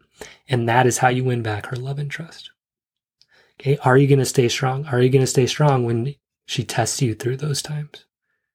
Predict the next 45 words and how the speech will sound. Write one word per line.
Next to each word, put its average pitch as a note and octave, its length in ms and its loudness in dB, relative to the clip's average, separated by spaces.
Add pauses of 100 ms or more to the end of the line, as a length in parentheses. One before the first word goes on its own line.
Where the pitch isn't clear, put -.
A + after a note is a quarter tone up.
(520)
That's A2 220 -2
the B2 100 0
biggest A#2 360 0
test, G#2+ 240 -2
guys. C#3 360 -10 (100)
It's A#2+ 200 -2
hard. D3 340 2 (680)
You C3 160 0
can C3+ 320 0
do A#2 140 -2
it. B2+ 180 -18 (480)
Commit C3 400 0
to C#3+ 120 0
this C3+ 220 2
in C#3 100 2
yourself A#2+ 440 -4
right - 200 -10
now. C#3 220 2 (340)
"I'm C3 80 2
gonna D3 160 4
be C3+ 200 4
a C#3 60 4
better C3+ 240 2
man B2+ 360 -2
no A#2+ 100 -6
matter A#2 300 -6
what A2+ 240 -6
my B2 120 -6
wife's B2 280 -2
doing, C3+ 320 -4 (260)
or C3 160 2
no C3+ 80 4
matter C3 200 2
what C3+ 140 4
she D3 100 0
does C#3+ 120 4
in C#3+ 80 2
the C#3 60 2
future." F3 440 -8 (640)
If - 60 -4
you C#3+ 100 6
make E3+ 220 2
that E3 180 0
commitment C#3+ 380 2
now, C3+ 340 0